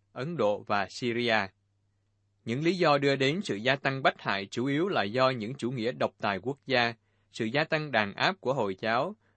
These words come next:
và của chủ nghĩa dân tộc tôn giáo, đặc biệt là Ấn Độ giáo ở Ấn Độ và Phật giáo ở Myanmar,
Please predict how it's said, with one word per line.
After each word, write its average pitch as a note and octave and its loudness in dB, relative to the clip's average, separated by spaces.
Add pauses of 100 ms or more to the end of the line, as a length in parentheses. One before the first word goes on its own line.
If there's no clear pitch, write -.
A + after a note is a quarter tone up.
(120)
và G#2+ 0
của A#2 -2
chủ A2+ -4
nghĩa A#2 -4
dân C#3+ -4
tộc - -2 (120)
tôn A#2+ 0
giáo, A#2+ -2 (520)
đặc A#2+ -4
biệt B2 0
là A#2 2
Ấn D3 0
Độ A2+ 0
giáo A2+ 2
ở B2 -2
Ấn D#3 -2
Độ G#2+ 0 (120)
và G#2+ 0
Phật - -6
giáo A2+ 0
ở G#2+ -2
Myanmar, B2 -2